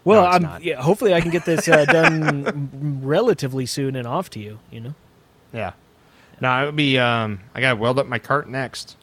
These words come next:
Speaker 2: I got all the steel.
Speaker 1: That's right. You got, like, five hundred feet of steel, right?
Speaker 2: Almost, yeah. Ninety-six feet of steel from a local steel shop, a steel yard. So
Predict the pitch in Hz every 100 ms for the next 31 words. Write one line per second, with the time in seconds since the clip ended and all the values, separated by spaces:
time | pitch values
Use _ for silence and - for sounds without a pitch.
0 | - 127 127 131 117 - 135 147 95 -
1 | _ _ _ _ _ - - - 139 147
2 | 202 180 160 185 170 151 143 - _ _
3 | _ - 156 151 147 160 147 160 156 131
4 | - 170 151 120 151 175 _ _ 131 156
5 | 151 156 147 131 107 127 156 156 160 -
6 | 156 147 135 143 156 104 - _ - 117
7 | 110 107 107 120 127 120 120 113 110 _
8 | - - 139 127 101 92 - 131 - -
9 | 127 104 101 90 _ _ _ - 87